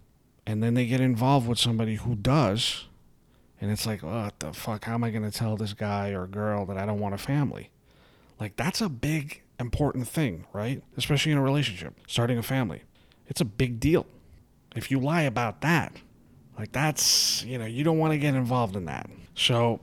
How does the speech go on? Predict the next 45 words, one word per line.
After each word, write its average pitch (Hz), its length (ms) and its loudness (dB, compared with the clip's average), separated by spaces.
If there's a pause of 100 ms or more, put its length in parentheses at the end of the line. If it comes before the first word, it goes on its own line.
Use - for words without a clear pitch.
(100)
I'm 131 100 4
talking 143 380 6
your 120 180 2
ear 98 300 -2
off. - 280 -6 (380)
I 143 80 2
think 131 240 4
you 120 80 0
get 107 220 2
what 82 100 -4
I'm - 120 -4
saying. - 400 -4 (200)
I 113 100 -2
think 107 240 -2
you 110 120 -2
get 104 400 0 (320)
the 113 80 2
gist 104 260 0
of 92 100 -8
what - 140 -12
I'm - 120 -8
saying. - 340 -6 (460)
You 110 120 -4
know, 104 300 -2
just 131 340 0
be 131 100 4
yourself. 151 760 0 (520)
Be 123 160 2
who 127 180 4
you 117 280 2
are. 82 360 -2 (880)
I 120 80 0
know 127 160 4
that's 117 180 0
so 120 220 2
cliche, 107 640 -2
and 107 160 -8
I 107 80 -4
know 107 220 0
a - 20 0
lot 104 220 0
of 107 80 -2
you 104 120 -2
are 92 120 -4
scoffing 104 720 -4